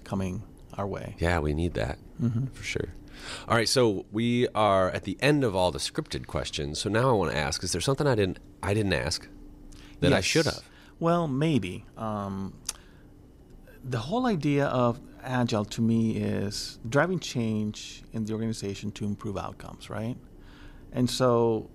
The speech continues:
Speaker 1: how do we do that? So we, we're empowering people to, to take risks,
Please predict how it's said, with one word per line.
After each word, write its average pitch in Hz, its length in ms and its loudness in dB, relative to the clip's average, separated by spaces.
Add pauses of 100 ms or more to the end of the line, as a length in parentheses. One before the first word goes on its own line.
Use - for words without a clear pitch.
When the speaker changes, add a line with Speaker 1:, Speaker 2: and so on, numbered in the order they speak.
Speaker 1:
how - 200 -6
do 202 80 2
we 190 120 2
do 117 240 2
that? 92 240 -4
So 131 120 -2
we, 139 140 0
we're 143 200 2
empowering 160 500 2
people 131 340 -2
to, 113 600 -2 (520)
to 131 100 0
take 151 320 0
risks, - 500 0